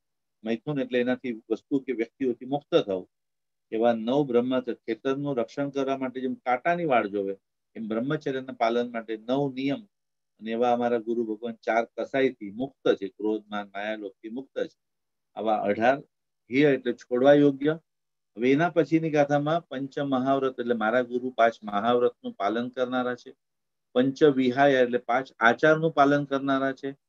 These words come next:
અને મહારાજ સાહેબની આઠ માતા છે, પાંચ સમિતિ અને ત્રણ ગોપતી. કારણ કે તીર્થંકર ભગવાનની માતા કોણ? તો કરુણા.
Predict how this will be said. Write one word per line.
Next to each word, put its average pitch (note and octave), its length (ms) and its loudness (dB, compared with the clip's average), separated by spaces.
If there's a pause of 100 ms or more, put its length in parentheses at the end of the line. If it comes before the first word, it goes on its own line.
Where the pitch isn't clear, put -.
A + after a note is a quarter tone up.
(420)
અને A#2+ 180 0
મહારાજ A2 360 4
સાહેબની C3 360 -2
આઠ C3 320 0
માતા A2+ 380 2
છે, G2+ 160 -6
પાંચ A2+ 280 2
સમિતિ C3+ 500 -6
અને A#2+ 160 -4
ત્રણ A2 280 -6
ગોપતી. A2 380 -6
કારણ - 800 -20
કે G2+ 120 -6
તીર્થંકર C3 560 0
ભગવાનની C3+ 400 0
માતા C3 340 0
કોણ? C3 280 -2
તો A2+ 120 -12
કરુણા. C#3 500 2